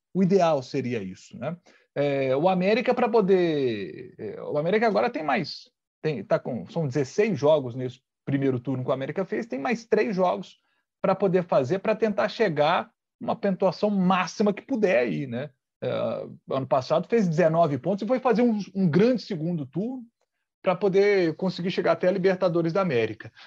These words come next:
Mas a gente sabe que segundo turno é mais difícil. Por isso que o Salom costuma dizer o seguinte: olha, vinte e cinco pontos é o ideal no primeiro turno, porque lá no segundo turno a coisa aperta, sabe?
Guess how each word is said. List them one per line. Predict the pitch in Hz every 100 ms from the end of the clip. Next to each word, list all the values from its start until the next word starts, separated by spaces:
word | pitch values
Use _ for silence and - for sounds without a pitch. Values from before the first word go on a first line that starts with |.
| -
Mas | 190
a | 240
gente | 254
sabe | 254 -
que |
segundo | - 226 262 220
turno | 226 269
é | 262
mais | 233 190
difícil. | - 147 127 -
Por | 196
isso | 262
que | -
o | 285
Salom | 294 226
costuma | 220 196 202
dizer | 180 160
o | 214
seguinte: | 185 170 160
olha, | 180 151
vinte | 214 311
e |
cinco | - 190
pontos | - 196 196
é |
o | 175
ideal | 156 147
no | 147
primeiro | 131 143 131
turno, | 120 233 262 147 - - - _
porque | - 220
lá | 254
no | 320 302
segundo | 269 233 214
turno | - 254 302
a | 294
coisa | 285 269 285
aperta, | - 262 285 - - 98
sabe? | - - 233 269 131